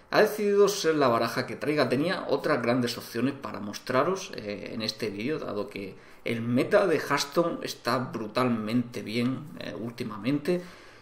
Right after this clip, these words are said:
Cada semana hay prácticamente barajas nuevas y no se ha estabilizado todavía, lo que es muy bueno para el juego,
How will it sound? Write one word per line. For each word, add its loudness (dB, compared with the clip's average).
Cada -2
semana 2
hay 2
prácticamente 0
barajas 0
nuevas -2
y 0
no 4
se 4
ha 2
estabilizado 2
todavía, 2
lo 0
que 0
es 0
muy 4
bueno 0
para -4
el -10
juego, 0